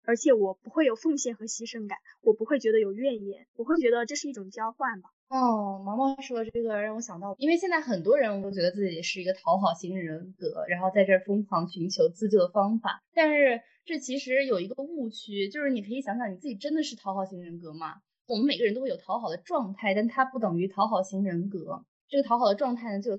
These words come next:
Speaker 2: 三个，我记得一是他的权力和权威高于我们，二是我们有求于他，我们想要从他身上索取些什么；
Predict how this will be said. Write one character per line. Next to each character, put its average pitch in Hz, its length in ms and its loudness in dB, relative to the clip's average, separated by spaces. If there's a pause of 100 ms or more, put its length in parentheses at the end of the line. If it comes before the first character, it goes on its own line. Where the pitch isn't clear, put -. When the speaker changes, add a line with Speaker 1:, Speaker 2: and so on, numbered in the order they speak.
(120)
Speaker 2:
三 240 320 -4
个， 226 240 -4 (320)
我 196 100 -4
记 202 80 -6
得 202 120 0
一 220 220 -4
是 202 360 0
他 220 260 -4
的 185 340 0
权 180 300 -6
力 262 140 0
和 208 80 -4
权 190 340 -10
威 240 220 0
高 190 180 0
于 185 80 -8
我 170 160 -10
们， - 180 -18 (280)
二 254 240 4
是 240 180 -2
我 190 80 2
们 180 240 -6
有 180 300 -6 (220)
求 208 240 4
于 220 140 0
他， 202 240 -6
我 190 60 -4
们 214 140 -6
想 175 120 -8
要 185 80 -6
从 202 140 -12
他 214 60 -10
身 247 120 -6
上 226 160 -6
索 170 260 -4
取 170 180 -12
些 180 120 -10
什 - 120 -18
么； - 60 -20